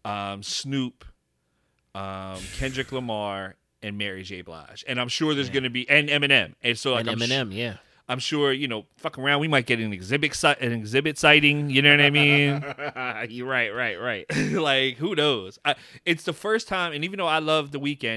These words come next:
Speaker 1: and he was the performer last year, I, you know, I don't care that much. Like, I, I, ca-, I, I love
Speaker 2: Yeah.
Speaker 1: The Weeknd's music, but it's like, I, I didn't really need to watch him perform.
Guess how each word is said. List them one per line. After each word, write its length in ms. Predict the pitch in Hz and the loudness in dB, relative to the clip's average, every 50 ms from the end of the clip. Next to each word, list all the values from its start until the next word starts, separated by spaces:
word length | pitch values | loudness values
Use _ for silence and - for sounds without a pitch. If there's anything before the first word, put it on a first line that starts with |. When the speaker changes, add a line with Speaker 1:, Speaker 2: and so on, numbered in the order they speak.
| 110 107 | -6 -8
Speaker 1:
and 20 | 110 | -10
he 100 | 123 123 | -10 -8
was 140 | 120 120 110 | -8 -8 -10
the 100 | - 117 | -10 -12
performer 440 | 110 123 - - 120 113 110 104 101 | -14 -14 -14 -12 -10 -8 -8 -6 -4
last 320 | 113 117 113 110 - - | -4 -4 -4 -4 -6 -8
year, 260 | 104 95 92 87 87 _ _ _ _ _ _ _ _ _ _ _ _ _ _ _ _ _ _ _ - | -8 -8 -8 -10 -12 _ _ _ _ _ _ _ _ _ _ _ _ _ _ _ _ _ _ _ 0
I, 200 | 117 123 123 120 | 2 4 4 4
you 180 | 123 156 151 113 | 4 2 0 -2
know, 200 | 98 92 98 107 _ _ | -2 -4 -8 -12 _ _
I 120 | - 147 139 | -2 -2 -2
don't 220 | 123 113 101 98 _ _ _ _ _ | -2 -4 -6 -10 _ _ _ _ _
care 240 | - - 113 107 104 | -10 -6 -6 -4 -2
that 200 | 107 107 107 98 | -2 -2 -2 -4
much. 160 | 110 117 - | -4 -6 -4
Like, 140 | 131 127 120 | -2 0 2
I, 200 | 139 135 131 127 - | 4 4 4 2 2
I, 80 | 139 139 | -2 -2
ca-, 160 | - - 151 | -2 -4 -2
I, 120 | 147 147 151 151 156 - | 0 0 0 0 -2 -2
I 80 | 143 143 | 0 0
love 200 | 151 151 156 147 - | 2 2 0 0 -2
Speaker 2:
Yeah. 80 | 143 139 | -4 -8
Speaker 1:
The 100 | 139 123 | -6 -6
Weeknd's 240 | 135 123 120 117 127 | -4 -6 -6 -6 -8
music, 320 | 135 131 120 113 113 - | -8 -8 -6 -6 -8 -8
but 100 | - 113 | -8 -10
it's 140 | 110 104 - | -8 -6 -6
like, 140 | 117 110 113 | -6 -4 -2
I, 140 | 117 120 - - | -2 -2 -2 -4
I 80 | 123 | -8
didn't 180 | 123 123 113 117 | -8 -8 -8 -8
really 220 | 117 120 117 113 | -6 -6 -4 -4
need 160 | 107 113 110 98 | -6 -6 -8 -8
to 80 | 101 | -8
watch 340 | 90 101 101 98 98 - - | -6 -6 -6 -6 -6 -8 -12
him 80 | 104 95 | -14 -14
perform. 540 | - 92 - - 107 101 107 113 117 127 | -16 -16 -16 -12 -10 -10 -10 -10 -10 -12